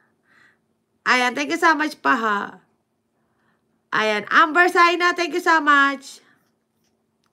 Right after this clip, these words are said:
O, di ba? <laughs> Sila na sumasagot.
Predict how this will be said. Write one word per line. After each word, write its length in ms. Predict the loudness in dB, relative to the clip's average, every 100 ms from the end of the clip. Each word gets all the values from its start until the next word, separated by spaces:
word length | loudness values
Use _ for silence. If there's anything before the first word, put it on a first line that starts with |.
| _ _ _ _ _ _ _ _ _
O, 160 | -6
di 160 | -2 -2
ba? 260 | 0 -2 -2 -4 -4 -4 0 0 0 -6
<laughs> 840 | -6 -8 -10 -10 -14 -14 -14 -14 -4
Sila 220 | -2 0
na 160 | 0
sumasagot. 680 | 0 0 0 -2 -2 -2